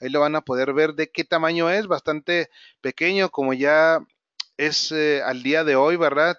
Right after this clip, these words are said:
Pues ya creo que ya no vemos máquinas de tamaño grande, o en este caso, pues que sea batalloso de exportar, ¿verdad? Ya vemos que todo es bastante pequeño, entonces está bastante bueno.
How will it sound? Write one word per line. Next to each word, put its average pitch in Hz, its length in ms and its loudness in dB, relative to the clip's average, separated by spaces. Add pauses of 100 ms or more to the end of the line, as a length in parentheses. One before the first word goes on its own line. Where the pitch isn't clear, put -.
Pues 120 160 -10
ya 131 300 -6
creo 156 260 -4
que 139 120 -6
ya 135 140 -4
no 151 100 0
vemos 151 440 0
máquinas 147 680 -6 (340)
de 131 220 2
tamaño 135 640 0
grande, 151 760 -2 (460)
o 123 460 0
en 120 100 -6
este 131 240 -4
caso, 143 360 -2
pues 123 260 -6
que - 120 -10
sea 147 280 -4 (100)
batalloso 131 680 -4
de 156 80 0
exportar, 127 500 -6
¿verdad? 151 280 -6 (180)
Ya 131 180 -2
vemos 147 320 -4
que - 120 -6
todo 143 360 0 (240)
es 127 140 -6
bastante 143 420 -6
pequeño, 165 380 -4
entonces 151 240 -8
está 160 180 0
bastante 156 580 -2
bueno. 120 320 -2